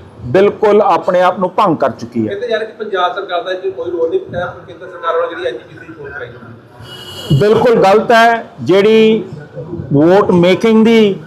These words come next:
Speaker 1: ਅ, ਕਾਰਜਕਾਰੀ ਹੈ, ਉਹ ਤੁਹਾਨੂੰ ਸਾਰਿਆਂ ਨੂੰ ਪਤਾ, ਇਲੈਕਸ਼ਨ ਕਮਿਸ਼ਨ ਨੇ ਪੰਜਾਬ ਤੋਂ ਕਰਵਾਈ ਸੀ। ਪਹਿਲੀ ਵਾਰੀ ਉਰੇ ਪੂਰੇ ਜਿਹੜੇ ਤੁਹਾਡੇ,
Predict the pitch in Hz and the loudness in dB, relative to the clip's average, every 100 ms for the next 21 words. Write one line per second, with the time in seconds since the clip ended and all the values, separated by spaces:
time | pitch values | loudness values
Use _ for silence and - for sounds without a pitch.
0 | - - - 165 170 170 175 - 175 180 | -20 -20 -4 2 4 4 4 2 0 2
1 | - 202 226 226 190 147 - - - - | 2 4 4 4 4 2 -6 -20 -20 -8
2 | - 190 208 220 196 208 208 180 196 226 | 0 4 4 2 0 -2 0 0 2 4
3 | 226 208 185 202 196 180 202 196 196 185 | 2 2 2 4 2 2 -2 0 0 0
4 | 196 208 208 190 160 170 190 190 175 - | 0 0 0 0 4 4 4 2 -2 -8
5 | - 190 196 196 170 160 175 - 220 226 | -4 2 2 2 2 4 2 2 2 0
6 | - - - 196 214 247 220 202 196 214 | -4 -20 0 2 4 4 6 6 6 4
7 | 214 180 190 202 202 202 - - - - | 4 2 4 6 4 2 -2 -18 -20 -20
8 | - - 202 196 208 208 175 190 202 202 | -20 -4 0 4 6 4 4 4 2 0
9 | 180 180 185 185 180 | 0 0 2 4 4